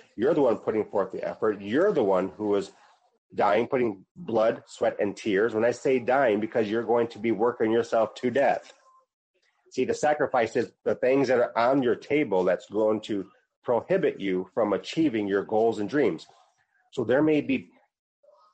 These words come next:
moments in the season where you can't do certain things. For what purpose? To achieve the why, to achieve the goal. And what's the goal that you have for yourself in this season,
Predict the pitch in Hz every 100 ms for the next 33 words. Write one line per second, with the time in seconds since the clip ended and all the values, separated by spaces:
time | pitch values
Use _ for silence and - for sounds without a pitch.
0 | _ _ _ _ - 120 139 151 151 -
1 | 120 113 107 - - 156 151 107 90 113
2 | - _ _ _ _ _ _ _ - 214
3 | 233 127 - - 135 131 - 110 92 123
4 | 151 175 - 123 92 120 107 104 - _
5 | _ - 113 117 - _ 135 127 - -
6 | - - - _ _ _ _ _ _ -
7 | 143 127 - - 127 107 117 117 123 101
8 | 92 - - 120 113 - - 123 120 -
9 | _ - 117 - 113 92 - 117 113 135
10 | - 139 113 131 127 120 117 98 98 117
11 | 104 117 113 - 113 104 101 139 110 -
12 | - 135 123 113 101 - 147 165 104 92